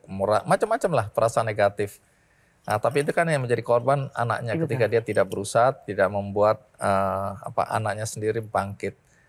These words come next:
Speaker 1: Nah, bisakah Ibu sampaikan sesuatu buat para orang tua?
Speaker 2: Mungkin untuk para orang tua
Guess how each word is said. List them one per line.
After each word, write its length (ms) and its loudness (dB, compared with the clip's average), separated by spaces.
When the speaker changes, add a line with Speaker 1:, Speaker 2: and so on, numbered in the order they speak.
Speaker 1:
Nah, 320 -4
bisakah 560 0
Ibu 240 -4
sampaikan 480 -2
sesuatu 480 -2
buat 240 -2
para 160 2
orang 320 0
tua? 240 -4
Speaker 2:
Mungkin 280 -2
untuk 280 -2
para 240 2
orang 240 0
tua 560 4